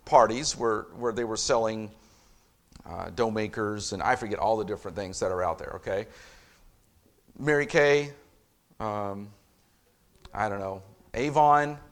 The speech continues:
all that kind of stuff. He asked that we not. Why? Why, why did Pastor Defoe? Just 'cause he didn't want us to have a ministry that was based on dollar signs. So I'm looking around, I'm saying, "Okay,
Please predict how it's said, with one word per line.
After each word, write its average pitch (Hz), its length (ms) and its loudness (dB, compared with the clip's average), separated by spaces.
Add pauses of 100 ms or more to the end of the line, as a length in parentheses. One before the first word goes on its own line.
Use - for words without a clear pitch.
(360)
all 123 140 0
that 117 180 2
kind 110 140 -4
of 98 80 -6
stuff. 82 320 -4
He 160 180 -2
asked 135 300 4
that 131 80 0
we 131 180 -6
not. 123 440 0
Why? 110 360 4 (120)
Why, 143 200 4
why 151 320 2
did 147 140 -6
Pastor 131 380 0
Defoe? 104 360 -2 (1040)
Just - 160 -18
'cause 160 180 -6
he 151 160 -8
didn't 196 200 -8
want 165 220 2
us 156 240 4
to 185 160 -2
have 160 240 0
a 143 60 2
ministry 135 680 -4
that 123 180 2
was 120 160 -4
based 151 380 -2
on 113 360 -2 (140)
dollar 139 340 6
signs. 95 640 -4 (360)
So 127 240 2
I'm 139 140 4
looking 185 260 0
around, 147 360 4
I'm 131 100 -4
saying, 135 180 -4
"Okay, 117 460 -2